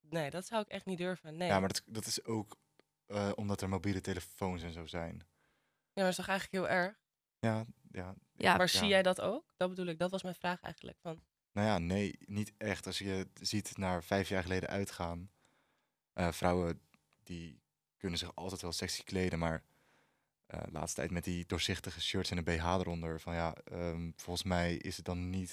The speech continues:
Speaker 2: heel veel slechter als dat het een va-, een paar jaar geleden was.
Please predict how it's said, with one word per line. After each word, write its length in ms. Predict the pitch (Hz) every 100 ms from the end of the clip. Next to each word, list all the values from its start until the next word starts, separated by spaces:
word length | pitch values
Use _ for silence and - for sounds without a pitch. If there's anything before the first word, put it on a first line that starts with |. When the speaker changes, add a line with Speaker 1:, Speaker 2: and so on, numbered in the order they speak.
| -
Speaker 2:
heel 220 | 95 92
veel 260 | 87 95 90
slechter 640 | - 101 95 - 98 92
als 160 | 95
dat 100 | -
het 120 | 95 -
een 60 |
va-, 180 | - 95
een 160 | - 95
paar 140 | 95
jaar 160 | 95 92
geleden 300 | 101 95 95
was. 280 | - -